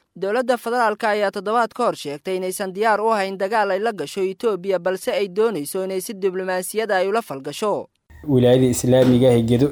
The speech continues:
Speaker 2: Shabeellaha Hoose iyo Jubbada Dhexe ayaa bogaadiyey baycadii ay beesha reer Ugaas Sharmaarke la gashay xarakada mujaahidiinta Al-Shabaab, iyadoo adkaysay balamahaasi. Sida warkaasi uu ku faahfaahinayo Maxamed Sheekh.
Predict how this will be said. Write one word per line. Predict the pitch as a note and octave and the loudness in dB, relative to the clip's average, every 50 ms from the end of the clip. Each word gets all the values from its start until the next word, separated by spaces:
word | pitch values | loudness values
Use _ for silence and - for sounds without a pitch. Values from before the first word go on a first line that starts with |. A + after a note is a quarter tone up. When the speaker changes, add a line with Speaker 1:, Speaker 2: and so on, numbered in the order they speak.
| D3 | 0
Speaker 2:
Shabeellaha | D3 - - C3 C3 B2+ B2+ C3 C3 C3 A2 A2 | -2 -2 2 4 4 4 6 6 4 4 4 4
Hoose | B2 B2 - - - D3+ | 2 2 2 2 0 2
iyo | C#3+ C#3 C3 | 4 2 2
Jubbada | A#2+ C3 B2 D3 D#3 D3+ C#3 | 2 2 2 4 6 6 4
Dhexe | B2+ A2 - A#2+ A2+ - - - | 4 2 2 0 0 -2 -2 0
ayaa | D3 C#3+ C#3 C3+ | 2 4 4 4
bogaadiyey | B2 B2 B2+ B2 B2 B2 B2 B2 C3 D3 D#3 D#3+ D#3+ - - _ _ | 4 4 4 6 6 6 6 6 6 6 6 4 2 -2 -12 _ _
baycadii | C#3 B2 C3 C3 B2+ C#3 D3 C#3 C#3+ D3 C3 | 0 2 2 2 4 2 4 4 4 4 6
ay | C3 B2 A#2+ | 4 4 4
beesha | C3 D3 D3 - - | 4 2 2 2 2
reer | C#3+ D3 D#3 D3+ | 2 2 2 4
Ugaas | C#3 C3 C3+ B2 - | 4 4 4 2 2
Sharmaarke | - B2 B2 B2 B2 B2 B2 A2+ - - E3 D#3+ - - _ _ | 0 2 4 4 4 4 2 2 2 0 0 0 -2 -10 _ _
la | D3 D3 C#3+ | 2 2 4
gashay | C3 C#3 B2 - D#3+ D#3+ | 4 2 2 4 4 4
xarakada | C3+ - C3+ B2+ B2 - C3+ C3+ | 4 4 0 0 0 2 4 4
mujaahidiinta | C3 B2+ A#2+ B2+ A#2+ A#2+ A#2 C3+ D3 D3+ D3+ C3+ | 4 4 4 4 4 4 4 4 4 6 6 4
Al-Shabaab, | B2+ B2 - - B2+ C3+ D3 D3+ D3+ - - | 2 2 0 0 4 4 4 4 4 0 -4
iyadoo | - C3+ C#3+ D3+ D3 C#3 B2+ | 0 2 2 4 4 4 2
adkaysay | B2 - - C3 B2+ - - D#3+ D3 | 0 0 0 0 0 2 4 2 4
balamahaasi. | B2 B2+ A#2+ A#2+ A#2+ A#2+ A2 A#2 A#2 A2 - - C3+ C3 C3 - - _ | 4 2 2 2 2 2 2 0 0 0 2 2 2 2 2 -2 -8 _
Sida | - - C#3+ A#2 B2 | -2 0 2 4 4
warkaasi | A#2+ B2 C#3+ - B2+ A#2+ A#2 - - | 4 4 2 2 2 0 0 0 0
uu | C3+ C3+ C3 | -2 -2 -2
ku | - C#3 | -2 0
faahfaahinayo | - C#3+ C3 - C#3 B2+ A#2+ C3+ D3 C#3+ C3+ C3+ C3 D3+ F3 E3+ - - - | 0 0 2 2 2 2 4 4 4 4 4 6 6 4 4 4 0 -2 -4
Maxamed | C#3 A#2 - C3 A#2+ A#2 A#2 - | -4 -2 2 2 2 2 2 0
Sheekh. | - - C#3+ C3+ C3 C3 B2+ - | 0 2 4 4 4 4 2 -4